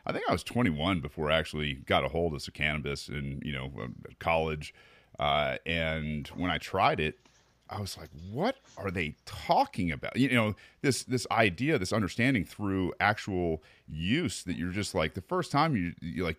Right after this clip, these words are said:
your, your mind just goes boom, right, and explodes. And now you've got all these questions. And so to, to see how the state on its perverse, you know, incentives and communication incentives,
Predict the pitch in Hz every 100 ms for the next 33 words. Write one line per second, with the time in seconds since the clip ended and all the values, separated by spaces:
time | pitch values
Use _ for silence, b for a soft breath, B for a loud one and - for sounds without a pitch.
0 | 85 95 95 90 78 113 123 139 107 87
1 | 87 - 71 67 b b b 78 78 185
2 | 190 71 90 65 - 92 107 92 90 82
3 | - - 131 107 85 95 110 107 104 98
4 | 98 85 - 120 98 - 57 - B B
5 | B B B 113 117 110 113 - 127 117
6 | 110 - - - - 123 101 - 107 87
7 | - - 180 190 143 110 123 117 95 -
8 | - 113 117 92 - - 92 92 87 -
9 | - - - 127 113 113 110 - - _
10 | - 95 85 85 80 87 - 113 107 90
11 | 85 - 101 98 107 98 82 76 - 80
12 | 78 73